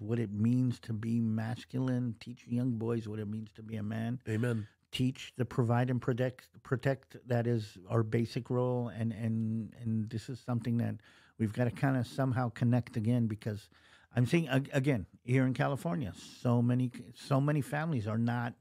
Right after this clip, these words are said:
Speaker 1: nuclear families anymore.
Speaker 2: Hundred percent, bro. And it's, it's really bad. It's getting bad,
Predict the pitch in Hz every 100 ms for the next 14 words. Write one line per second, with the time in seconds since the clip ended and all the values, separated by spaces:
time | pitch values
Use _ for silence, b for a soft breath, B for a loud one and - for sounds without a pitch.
0 | - 117 107 113 107 139 147 110 101 92
1 | 117 120 127 123 127 - 104 107 - _
2 | 107 110 - - 107 - 120 127 127 123
3 | 120 107 104 - 113 113 107 101 95